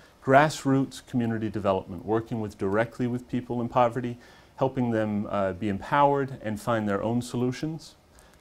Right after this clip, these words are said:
Uh, and it continues its very good work. And then the fourth office, many people don't know about, but is education and outreach. That's where I work. Uh, and we're trying to, in many ways, communicate the work that those other three very specialized areas are doing,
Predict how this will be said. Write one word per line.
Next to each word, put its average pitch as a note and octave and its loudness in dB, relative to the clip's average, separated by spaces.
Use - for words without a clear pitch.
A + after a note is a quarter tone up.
Uh, A#2 -10
and A2+ -2
it A2+ -6
continues C3 0
its A2 -8
very A#2 0
good A2 -6
work. A2+ -2
And C3 4
then C3+ 4
the C3 2
fourth F3 6
office, B2+ 6
many C3+ 4
people B2+ -2
don't A#2 2
know A#2+ 4
about, A2+ 2
but G#2 -4
is G#2 -2
education G#2+ -2
and G2 -2
outreach. A#2 -2
That's - -6
where G#2+ 2
I G#2 6
work. C3+ 0
Uh, G#2+ -4
and A#2 0
we're C#3 4
trying C3 2
to, A#2 -2
in A2+ -4
many A#2+ 4
ways, A2 0
communicate B2 -2
the G2 -4
work G#2+ 2
that G2 -12
those G2+ -4
other G#2 -2
three G#2 -4
very F#2 -4
specialized F#2 -4
areas F2+ -6
are F2 -10
doing, F#2+ -6